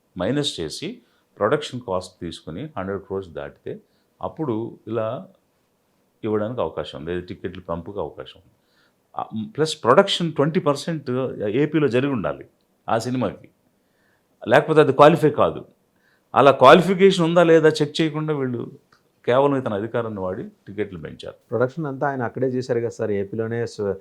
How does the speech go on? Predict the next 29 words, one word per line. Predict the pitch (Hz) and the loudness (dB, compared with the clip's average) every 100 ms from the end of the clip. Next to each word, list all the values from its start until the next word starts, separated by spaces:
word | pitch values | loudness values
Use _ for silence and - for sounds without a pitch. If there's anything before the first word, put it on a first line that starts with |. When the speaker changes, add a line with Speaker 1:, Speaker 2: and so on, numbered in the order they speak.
| _ _ _ | _ _ _
Speaker 2:
సపరేట్ | - 98 120 | -8 2 2
సెట్టింగ్స్ | 120 98 123 120 | 2 -2 -2 -4
కూడా | 123 120 | -2 -2
వేయించుకొని | 113 107 117 104 | -4 -8 -10 -8
చేసుకున్నారుగా. | 98 - 98 95 98 - 104 | -8 -10 -10 -10 -12 -14 -8
Maximum | 107 110 131 127 | -6 -2 -2 0
I | 113 | -2
think | 104 113 95 _ _ _ _ - | -4 -8 -10 _ _ _ _ -10
more | 95 98 | -6 -4
than | 113 | -4
సిక్స్టీ | 104 95 - 110 | -6 -12 -10 -6
సెవెంటీ | 104 98 | -4 -2
పర్సెంట్ | 98 98 127 | -4 -4 -6
అక్కడే | - 123 | -4 -2
జరిగింది. | 104 87 85 101 - _ _ _ _ _ _ _ _ _ _ _ _ - | -2 -4 -10 -18 -20 _ _ _ _ _ _ _ _ _ _ _ _ -6
Speaker 1:
ఎక్కడ? | 101 107 | 0 2
ఆంధ్రప్రదేశ్. | 98 95 95 98 90 76 73 - | 2 0 -2 -4 -6 -6 -10 -12
Speaker 2:
ఆంధ్రప్రదేశ్లో | 113 104 98 90 - | -10 -6 -6 -8 -12
జరిగింది. | 98 - - - _ 98 | -16 -16 -18 -20 _ -14
Speaker 1:
మ్మ్. | 85 73 - _ | -14 -16 -20 _
Speaker 2:
మీరు | 110 104 | -6 -2
చెప్పేది | 113 127 117 | 0 2 2
హరిహర | 107 113 117 | 2 0 2
వీరమల్లుకు | 113 107 101 95 92 | 0 0 -2 -6 -10
సంబంధించి, | - 90 87 87 - - | -14 -12 -14 -16 -20 -16
అవునా? | 98 98 151 - _ _ _ | -10 -8 -10 -14 _ _ _
Speaker 1:
ఎస్. | 92 - - - 92 | -8 -8 -12 -18 -14
Speaker 2:
మ్మ్. | 92 - _ _ _ - | -14 -16 _ _ _ -6
Speaker 1:
ఓకే. | 92 - | -6 -6